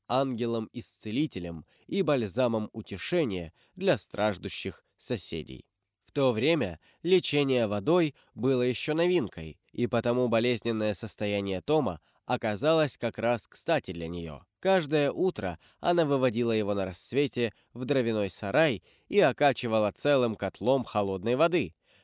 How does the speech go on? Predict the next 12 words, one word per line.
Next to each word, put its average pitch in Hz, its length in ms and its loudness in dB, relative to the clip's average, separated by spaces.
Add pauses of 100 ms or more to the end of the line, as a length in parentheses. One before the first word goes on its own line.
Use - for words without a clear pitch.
Затем 120 560 0
обтирала 113 540 0
полотенцем, 101 800 -2 (200)
жёстким 113 640 -2
как 117 200 -6
наждак, 127 500 -2 (300)
и 123 120 -2
таким 120 400 0
образом 120 560 0 (200)
приводила 131 540 4
в - 40 -10
чувство. - 520 -2